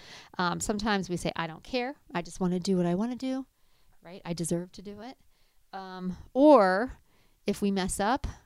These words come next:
sometimes we hear ourselves saying, "Well, you already screwed up, so you might as well keep going."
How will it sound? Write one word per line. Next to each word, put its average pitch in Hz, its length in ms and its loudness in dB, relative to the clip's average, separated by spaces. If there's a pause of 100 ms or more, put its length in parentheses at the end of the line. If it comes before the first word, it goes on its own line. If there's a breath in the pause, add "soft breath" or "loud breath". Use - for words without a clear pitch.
sometimes 196 500 -4
we 190 100 0
hear 180 180 -2
ourselves 175 400 -2
saying, 165 340 0
"Well, 170 180 -2
you 208 120 2
already 208 240 6
screwed 220 260 2
up, 233 180 6
so - 100 -8
you 175 100 0
might 175 160 4
as 180 100 2
well 190 120 2
keep 190 240 -12
going." 175 460 -2